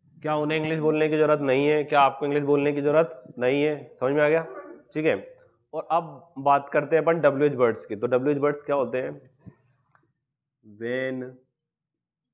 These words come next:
why, who, where, ठीक है, और what। अब इनको डब्ल्यूएच वर्ड्स क्यों बोलते हैं? क्योंकि इनमें डब्ल्यू और एच होते हैं। क्या होते हैं? डब्ल्यू और एच,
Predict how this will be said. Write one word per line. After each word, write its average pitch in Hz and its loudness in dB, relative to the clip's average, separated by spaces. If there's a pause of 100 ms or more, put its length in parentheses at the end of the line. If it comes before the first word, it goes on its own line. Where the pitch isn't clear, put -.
(220)
why, 127 -4 (1080)
who, 135 -8 (1080)
where, 135 -4 (1200)
ठीक 131 -16
है, 135 -10
और 143 -4 (640)
what। 139 -4 (560)
अब 143 -8
इनको 160 -4
डब्ल्यूएच 156 -2
वर्ड्स 151 0
क्यों 147 -4
बोलते 147 0
हैं? 175 -2
क्योंकि - -20
इनमें 151 -8
डब्ल्यू 131 -2
और 147 2
एच 127 -4
होते 90 -10
हैं। 85 -12
क्या - -20
होते 117 -10
हैं? - -18
डब्ल्यू 123 0
और 139 4
एच, 135 -2